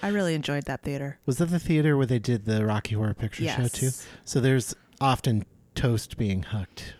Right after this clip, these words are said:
Speaker 2: around the theater
Speaker 1: Sure.
Speaker 2: as well.
Speaker 1: Rice, toast.
Speaker 2: Yeah.
Speaker 1: Yeah.
Speaker 2: Ugh, I can imagine. Gross.
Speaker 1: Anyway, theaters are, are, are good.
Speaker 2: Theaters are great. Support your local theater. If you have a local theater you'd like to recommend, I'd love to hear it.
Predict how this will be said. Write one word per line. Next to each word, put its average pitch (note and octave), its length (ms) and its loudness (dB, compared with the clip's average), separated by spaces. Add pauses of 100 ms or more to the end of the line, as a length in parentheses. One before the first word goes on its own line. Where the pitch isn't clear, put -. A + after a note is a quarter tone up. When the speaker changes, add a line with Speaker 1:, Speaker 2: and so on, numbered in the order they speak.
Speaker 2:
around G#2 280 -4
the F2+ 80 -6
theater E3 360 -2
Speaker 1:
Sure. F#2+ 60 -6
Speaker 2:
as F#2 120 -8
well. G2 380 -6 (120)
Speaker 1:
Rice, D#3+ 420 -6
toast. - 640 -10
Speaker 2:
Yeah. F#2+ 400 -4 (220)
Speaker 1:
Yeah. G2 140 -4
Speaker 2:
Ugh, G2 120 -6 (260)
I - 60 -12
can A2 100 -4
imagine. F#2 520 -6 (500)
Gross. F2+ 500 -10 (600)
Speaker 1:
Anyway, F3+ 480 0
theaters C4+ 400 0
are, B3+ 140 0 (100)
are, A#3 260 -2 (520)
are G3 80 -6
good. - 40 -8
Speaker 2:
Theaters E3+ 300 4
are E3+ 40 2
great. E3 380 2
Support D#3 300 4
your D3 100 4
local D3 240 2
theater. A2+ 400 2 (120)
If - 120 -4
you C3+ 100 4
have C#3 80 4
a C#3+ 80 6
local C3 320 4
theater C3+ 340 2
you'd A2+ 180 2
like A2+ 200 0
to A#2 80 0
recommend, G2+ 480 0
I'd G2+ 100 -2
love G2+ 220 -4
to - 60 -14
hear G#2+ 180 -6
it. G2 160 -6